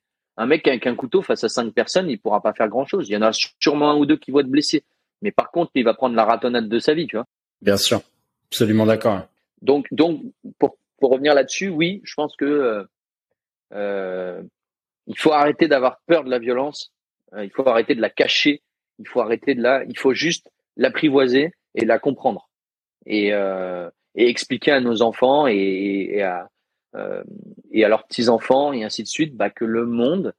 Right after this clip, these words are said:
Speaker 1: d'ailleurs, aussi violent qu'on puisse le trouver, il a jamais été aussi peu violent statistiquement, en fait.
Speaker 2: Exactement, ouais.
Speaker 1: Les guerres ont jamais fait aussi peu de morts, euh, voilà. C'est juste qu'on le voit un peu plus et qu'on n'y est plus habitué. Nos grands-parents, euh,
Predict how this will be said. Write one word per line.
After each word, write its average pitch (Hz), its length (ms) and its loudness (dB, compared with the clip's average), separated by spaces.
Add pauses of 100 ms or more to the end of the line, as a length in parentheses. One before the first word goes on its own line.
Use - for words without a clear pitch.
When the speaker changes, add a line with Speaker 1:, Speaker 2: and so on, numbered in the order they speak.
(640)
Speaker 1:
d'ailleurs, 131 520 2 (480)
aussi 120 420 -6
violent 156 320 0
qu'on 135 160 -6
puisse - 240 -10
le 123 100 0
trouver, 156 300 0
il 180 60 2
a 143 60 4
jamais 143 240 -2
été 147 180 0
aussi 139 280 -2
peu 165 140 2
violent 165 340 2
statistiquement, 117 600 -4
en 101 40 0
fait. 104 40 -2
Speaker 2:
Exactement, 104 600 2
ouais. 92 80 -4 (640)
Speaker 1:
Les 113 160 0
guerres 135 340 2
ont 104 100 -4
jamais 110 240 -4
fait - 120 -6
aussi 110 180 -6
peu 120 160 -2
de 120 60 -8
morts, 165 560 4
euh, 110 60 2
voilà. 101 200 -2
C'est 127 140 -6
juste 170 180 -6
qu'on 143 120 0
le 127 60 0
voit 143 320 2
un 135 40 2
peu 135 140 -6
plus - 360 -8 (180)
et 107 80 -10
qu'on 123 140 -4
n'y 127 140 0
est - 80 -4
plus 147 180 0
habitué. 120 420 -6 (420)
Nos 117 120 -4
grands-parents, 127 680 0 (680)
euh, 50 320 -10